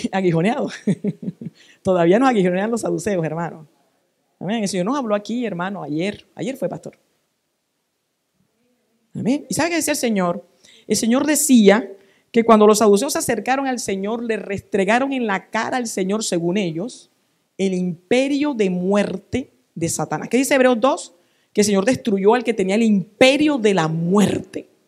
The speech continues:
Amén. ¿Por qué le restregó Satanás con los saduceos? Porque ellos no tenían intención de preguntar por la resurrección, eh, perdón, por la, de, de quién va a ser, porque Dios llamó la pregunta, ¿verdad? Ay, ¿de quién va a ser la esposa?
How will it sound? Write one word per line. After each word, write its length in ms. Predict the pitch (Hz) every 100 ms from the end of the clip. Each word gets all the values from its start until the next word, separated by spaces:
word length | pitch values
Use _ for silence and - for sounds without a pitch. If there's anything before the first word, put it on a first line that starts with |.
| _ _ _ _ _
Amén. 400 | 156 269 247 98 - _ _ _ _ _ _ _ _ _ _ _ _ _
¿Por 220 | 254 226
qué 100 | 320
le 80 | 339
restregó 800 | 302 269 - 233 214 202 220 285
Satanás 500 | 277 226 196 226 -
con 160 | 226
los 120 | 208 196
saduceos? 460 | 196 180 - 226 233
Porque 220 | 226 175
ellos 120 | 185
no 80 | 294
tenían 180 | 233 208
intención 240 | 196 190
de 100 | 196
preguntar 380 | 202 185 175 180
por 100 | 202
la 80 | 180
resurrección, 800 | 175 180 165 156 - 202 277 247 175
eh, 160 | 175
perdón, 480 | 185 180 240 165 156 _ -
por 200 | 180 175
la, 440 | 175 170 160 151 - _ _ _ _ _ -
de, 160 | 190
de 100 | 190
quién 140 | 214 240
va 40 |
a 40 | 233
ser, 320 | 247 202 -
porque 200 | 185 190
Dios 120 | 190
llamó 180 | 262 233
la 100 | 208
pregunta, 340 | 202 254 185
¿verdad? 260 | 170 190 226 - -
Ay, 160 | 254
¿de 100 | 240
quién 180 | - 196
va 100 | 254
a 20 |
ser 440 | - 294 370 381 220
la 100 | 185
esposa? 480 | - 320 381 -